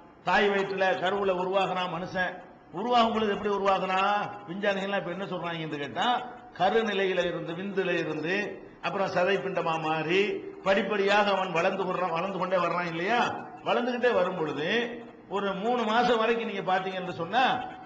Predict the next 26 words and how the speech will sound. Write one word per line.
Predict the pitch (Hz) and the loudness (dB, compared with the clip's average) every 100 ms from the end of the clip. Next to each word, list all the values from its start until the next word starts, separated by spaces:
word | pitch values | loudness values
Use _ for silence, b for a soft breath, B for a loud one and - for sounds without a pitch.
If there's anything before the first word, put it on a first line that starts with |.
| - | -4
அது | 185 202 | -2 -2
வந்து | 202 233 240 214 196 190 180 170 | -2 2 4 4 4 0 0 -2
மனிதனுடைய | 170 220 214 202 196 190 185 180 175 170 165 160 | -2 -2 -2 -2 -2 0 2 4 2 2 0 -2
கருவுக்கும் | 170 185 180 165 147 180 180 - - - - - - - | 0 0 0 -4 -4 -4 -4 -8 -14 -18 -20 -20 -10 -4
பன்னி, | 202 208 202 | -2 -2 -2
நாய், | 185 190 196 185 | 0 2 2 0
குரங்கு, | 185 185 190 190 | 0 -2 0 -2
யானையுடைய | 185 180 190 185 175 170 | 0 0 0 -2 -4 -2
கருவுக்கும் | 175 185 185 185 | -2 -2 -4 -6
எந்த | 180 | -6
ஒரு | 165 | -2
வேறுபாடுமே | 175 185 180 175 175 | 0 0 -2 -2 -4
இருக்காது. | 165 160 127 - - - - - - | -4 -4 -6 -8 -16 -20 -20 -20 -14
மூணு | 156 185 | -8 -4
மாசத்துக்கு | 185 226 214 | 0 0 0
உட்பட்ட | 196 190 208 202 190 180 | -2 0 -2 2 4 6
ஒரு | 180 160 | 2 2
கருவை, | 165 190 190 | 0 2 0
மனுஷ | 175 185 190 | -2 -2 -2
கருவையும் | 165 165 160 156 196 202 - - - | -2 -2 -2 -2 -4 -6 -12 -20 -16
நாய் | 143 175 214 | -2 0 2
கருவையும் | 208 190 180 175 190 165 | 2 0 0 -2 -2 -4
எடுத்துக்கிட்டு | 165 175 147 | -4 -6 -6
டெஸ்ட் | 139 165 214 | -6 -4 -4
பண்ணாங்கன்னு | 180 175 165 165 | -4 -2 -4 -4
சொன்னா, | 151 151 202 247 165 | -6 -2 2 2 2